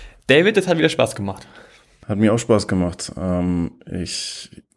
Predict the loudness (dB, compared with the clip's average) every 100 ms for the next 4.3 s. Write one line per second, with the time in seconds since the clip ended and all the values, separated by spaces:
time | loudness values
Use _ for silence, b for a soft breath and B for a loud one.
0 | _ 4 4 4 -4 -8 0 2 4 6
1 | 6 4 0 -10 -2 2 4 2 2 2
2 | 2 0 -2 0 0 2 0 -2 -6 -2
3 | 0 0 -4 0 0 2 0 -2 -4 -2
4 | -2 -2 -4